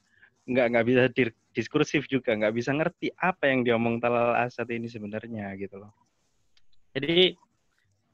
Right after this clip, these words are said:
eh, bersyukur karena kemarin Mbak Azmi sama Mbak Luki membahas itu lagi, saya akhirnya coba baca lagi dan luar biasa memang Talal Asad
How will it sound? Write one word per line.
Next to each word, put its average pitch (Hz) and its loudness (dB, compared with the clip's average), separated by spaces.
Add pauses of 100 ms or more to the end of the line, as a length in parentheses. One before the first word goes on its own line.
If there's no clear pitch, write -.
(280)
eh, 127 2
bersyukur 127 -2
karena 147 2
kemarin 147 2 (400)
Mbak 117 4
Azmi 120 -4
sama 127 -2
Mbak 117 -2
Luki 123 -8
membahas 117 -6
itu - -18
lagi, 123 -6
saya 151 -6
akhirnya 143 -8
coba 120 -8
baca 113 -10
lagi 113 -10
dan 117 -8 (720)
luar 156 -2
biasa 214 -2
memang 110 -2
Talal 110 -2
Asad 107 -6